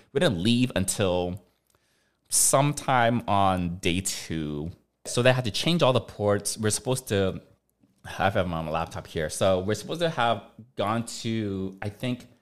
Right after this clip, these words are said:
Naples on the first day, but the first day, well, sorry,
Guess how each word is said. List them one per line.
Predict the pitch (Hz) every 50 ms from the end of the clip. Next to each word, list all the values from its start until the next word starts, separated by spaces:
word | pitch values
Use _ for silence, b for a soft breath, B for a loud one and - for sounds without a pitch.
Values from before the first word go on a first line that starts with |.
| _ _ _ _ _ _
Naples | 90 87 85 82 95 127 139 - 180 185 180 202 208 208 202 202 202 - -
on | 170 180 180
the | 180
first | - - - 190 185 180 180 - -
day, | 135 127 131 139 165 185 208 202
but | 202 139 135
the | 127
first | - - - 139 135 139 143 143 -
day, | 120 120 120 120 120 117 117 113 113 113 113 110 - - -
well, | 139 143
sorry, | 139 147 120 -